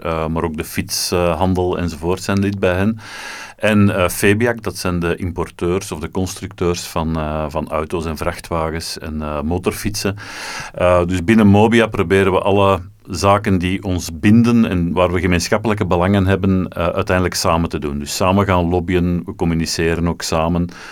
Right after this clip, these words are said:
We doen opleidingen voor onze leden, eh, die we gezamenlijk, eh, organiseren. Dus, eh, ja, samen de dingen, allee, we,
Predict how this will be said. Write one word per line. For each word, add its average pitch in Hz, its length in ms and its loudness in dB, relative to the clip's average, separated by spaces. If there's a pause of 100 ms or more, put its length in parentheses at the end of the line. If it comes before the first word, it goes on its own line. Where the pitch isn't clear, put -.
(100)
We 92 80 -10
doen 90 180 0
opleidingen 87 560 0
voor 82 100 0
onze 85 300 0
leden, 82 640 -2
eh, 80 280 -6
die 80 140 -4
we 80 60 -4
gezamenlijk, 80 640 -2
eh, 76 420 0
organiseren. 76 760 -4
Dus, 76 320 -8
eh, 73 140 -2 (640)
ja, 82 320 -2
samen 101 760 4
de 101 160 -4
dingen, 123 340 4
allee, 95 160 2
we, 101 180 -6